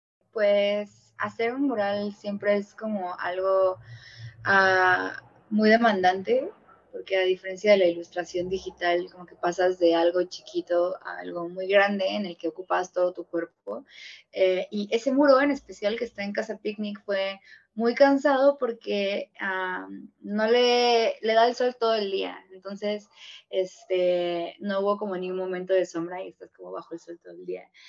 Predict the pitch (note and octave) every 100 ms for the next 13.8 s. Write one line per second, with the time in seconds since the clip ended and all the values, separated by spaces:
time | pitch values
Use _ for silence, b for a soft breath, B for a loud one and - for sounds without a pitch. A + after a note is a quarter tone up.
0 | B _ G3+ G3+ G3+ G#3 A3+ A3 A3+ A3+
1 | C4 C#4+ D4 A3 A#3+ A#3 F#3+ G3+ A3 G3+
2 | F3 - F#3 G3+ G3 E3+ E3+ F3 F3+ F3+
3 | F3+ _ _ F#3 F3 E3+ E3+ _ - G3
4 | F#3+ F#3+ G3 G#3+ G#3 G3 F#3+ G3 F#3+ F#3
5 | F#3+ F#3 F3 G3+ C#4+ - _ _ _ _
6 | _ F#3+ F#3 G3 F#3 F#3 G3 G3 G3 G3+
7 | G3+ F#3 G#3+ A3 A3 G#3+ G3 G3 G3 G3+
8 | G3+ B B _ A3+ A3+ A#3 G#3+ F#3+ F3+
9 | E3 _ _ _ _ _ _ _ _ _
10 | _ _ _ _ _ - G3 F#3+ F#3 F3+
11 | G3 F#3+ F#3+ G#3 B3 A#3 A3+ A3+ G#3+ G#3+
12 | G#3 G3 G3 - G#3+ G#3 G3 F#3+ G#3+ C4+
13 | - G3+ F3+ F3 G#3+ F#3+ F3+ G3